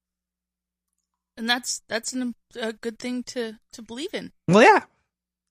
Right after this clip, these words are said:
Speaker 2: Uh,
Speaker 1: And
Speaker 2: uh,
Speaker 1: I
Speaker 2: the
Speaker 1: think, I think most people, like, whatever, whoever you,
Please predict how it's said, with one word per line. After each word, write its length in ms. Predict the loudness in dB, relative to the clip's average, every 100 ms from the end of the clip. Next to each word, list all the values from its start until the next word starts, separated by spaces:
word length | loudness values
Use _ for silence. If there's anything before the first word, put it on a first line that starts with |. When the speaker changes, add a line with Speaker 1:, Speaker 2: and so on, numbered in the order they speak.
| 0
Speaker 2:
Uh, 140 | 4 6
Speaker 1:
And 20 |
Speaker 2:
uh, 40 |
Speaker 1:
I 140 | 6 6
Speaker 2:
the 60 | 2
Speaker 1:
think, 180 | 2
I 120 | 0 -2
think 200 | -4 -2
most 280 | 0 0
people, 480 | 0 -4 -2 -6 -8 _ _ _ _ _ _
like, 280 | -2 -2 -2 _ _ -20 -20 _ _
whatever, 600 | -8 -4 -4 -6 -10 -14 -8
whoever 400 | -6 -6 -6 -6
you, 540 | -8 -8 -8 -8 -10